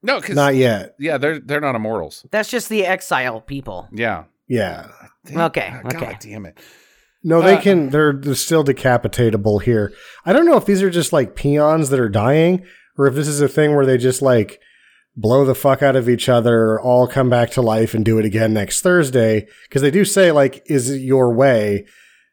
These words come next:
Speaker 2: Because Ironsides is an immortal. They're immortals. I'm assuming the sword judges are immortals.
Speaker 1: Uh-huh.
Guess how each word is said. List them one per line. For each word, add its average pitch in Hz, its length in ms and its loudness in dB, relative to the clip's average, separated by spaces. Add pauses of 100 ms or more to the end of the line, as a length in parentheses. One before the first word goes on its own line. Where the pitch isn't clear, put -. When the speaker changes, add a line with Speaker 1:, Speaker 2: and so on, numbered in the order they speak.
(120)
Speaker 2:
Because 127 240 0
Ironsides 131 720 0
is 113 160 -2
an 113 100 -2
immortal. 110 480 -2
They're 139 300 2
immortals. 113 580 0
I'm 120 160 2
assuming 147 520 2
the 123 100 0
sword 123 600 0
judges 107 520 -2
are 107 160 -2
immortals. 110 580 -2
Speaker 1:
Uh-huh. 98 360 -12